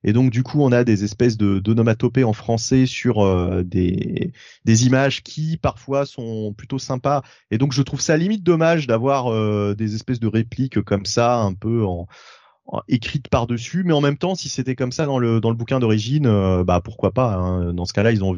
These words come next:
ils ont respecté le format. Il faudrait que je retourne, euh, voir, euh, si c'était le cas. Euh, mais en tout cas, ça reste un très bel ouvrage. Euh, je me rappelle plus du prix, je crois que c'est dans les, les vingt euros, si je dis pas de conneries. C'est un gros bouquin quand même.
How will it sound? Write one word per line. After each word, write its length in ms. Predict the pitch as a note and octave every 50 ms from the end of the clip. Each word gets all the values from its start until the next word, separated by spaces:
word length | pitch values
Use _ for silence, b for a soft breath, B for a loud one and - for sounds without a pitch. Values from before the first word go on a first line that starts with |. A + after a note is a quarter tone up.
| F#2+ -
ils 180 | G#2+ G#2 F#2+
ont 220 | F#2+ F#2+ F#2 F2+ F2 B B B B
respecté 400 | - A2 A2 - - A#2+ - -
le 60 | A#2+ A2
format. 420 | - - G#2+ G2+ G#2+ A#2+ C#3+ D#3 b b b b b b
Il 120 | _ _
faudrait 220 | - G#2 G#2 A#2
que 140 | - B2+ A2+
je 100 | G2 G#2
retourne, 340 | G2+ F#2+ - - A#2 A#2 A#2
euh, 320 | G2+ F#2 F2+ F2 F2 F2
voir, 320 | E2+ E2+ G2 G#2 G2 F#2 F2
euh, 200 | E2+ F2+ F2 E2
si 180 | - - -
c'était 220 | - G#2+ G2+ - E2+
le 40 | -
cas. 200 | - D#3 E3 B B B B B B B B -
Euh, 720 | B2+ C3+ C3 C3 C3 C3 C3 B2+ B2+ B2+ B2 B2 B2 B2 - -
mais 100 | E3 F3
en 80 | F3+
tout 140 | E3 - E3
cas, 300 | - G3 F#3+ F3 D3 - - _
ça 320 | - - - - - C#3+
reste 340 | C3 C#3 C#3+ - - _ - _ _ _
un 140 | - D3 D3+
très 180 | D3+ - D3+ C3
bel 140 | B2+ A#2+ B2
ouvrage. 420 | A#2 G2+ G2+ A#2 C3+ C#3 B2 G2+ B B B B B B _ -
Euh, 220 | A#2 A2+ A2+ A2
je 60 | G#2+ A2+
me 40 |
rappelle 240 | A#2 G#2+ A2 A#2 A2+
plus 160 | - - -
du 140 | F3 E3 D#3+
prix, 320 | - - - F3 F3 F3+ F3
je 80 | -
crois 160 | - - C3+
que 40 | -
c'est 140 | - C#3 C3
dans 160 | A#2 A2+ A#2
les, 880 | A2+ A2+ A2 A2+ A2 A2 A2 A2 A2 A2 A2 A2 A2 G#2+ G#2+ A2 A2 G#2+
les 160 | G#2+ G#2 G#2
vingt 220 | G2 A#2 A#2+ A#2
euros, 340 | A2+ A2 G2+ F#2 F#2+ G2+ A2
si 220 | B2 - - G#2 F#2
je 40 |
dis 120 | F#2 F#2 - - _ _ _
pas 100 | - C3
de 80 | - - - _
conneries. 520 | - - G#2+ G2+ G2+ F#2+ F2+ F#2+ A#2 D#3 - B B B B B
C'est 140 | - - A2+
un 80 | A2
gros 240 | A2 G#2+ G#2+ D#3 F#3+
bouquin 340 | F3 F3 - - - - -
quand 120 | - - G2+
même. 240 | G#2 C#3+ F3+ D#3+